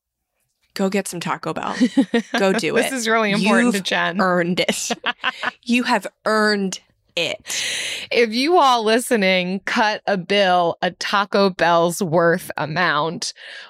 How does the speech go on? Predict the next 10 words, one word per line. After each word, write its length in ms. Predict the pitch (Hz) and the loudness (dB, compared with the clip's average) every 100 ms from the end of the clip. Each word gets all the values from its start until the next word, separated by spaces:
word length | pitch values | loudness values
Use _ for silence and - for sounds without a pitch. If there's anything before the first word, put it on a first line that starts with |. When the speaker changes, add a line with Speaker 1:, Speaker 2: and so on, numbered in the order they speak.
| _ | _
Speaker 2:
or 800 | - 220 202 202 185 180 185 185 - | 2 6 6 6 4 4 4 0 -2
you're 460 | 190 202 208 214 | -2 0 2 2
just 300 | 208 226 - | 2 0 0
out 300 | - 190 180 | -2 -2 -2
here 340 | - 185 180 175 | 0 2 4 2
being 500 | 160 165 208 220 190 | 2 2 4 4 2
a 80 | 170 | 0
person 480 | 175 190 - 180 | 0 0 0 -2
named 380 | 165 160 156 151 | 0 -2 -2 -4
Bill 560 | 160 165 151 151 143 | 0 2 4 2 0